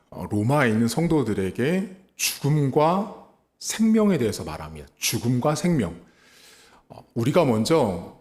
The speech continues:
오늘 본문을 이해하는 데 있어서 먼저 생각해 볼 것이 죽음이라는 개념입니다. 죽음. 어, 죽음이라는 개념은, 어, 사람들이 이길 수도,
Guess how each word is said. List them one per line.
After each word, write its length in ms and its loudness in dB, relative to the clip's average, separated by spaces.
오늘 260 0
본문을 1040 0
이해하는 560 0
데 100 0
있어서 760 -2
먼저 360 -2
생각해 540 2
볼 160 0
것이 400 -4
죽음이라는 1200 0
개념입니다. 840 0
죽음. 380 -6
어, 220 -8
죽음이라는 840 4
개념은, 760 0
어, 220 -20
사람들이 1160 2
이길 300 0
수도, 500 -2